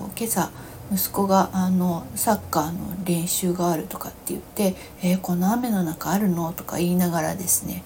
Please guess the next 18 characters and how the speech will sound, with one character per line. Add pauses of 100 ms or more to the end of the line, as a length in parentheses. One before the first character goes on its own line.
(280)
慌
て
て
出
て
行
っ (220)
て、 (480)
で、
ま
た、 (260)
あ
の、 (240)
帰
っ
て
き
て、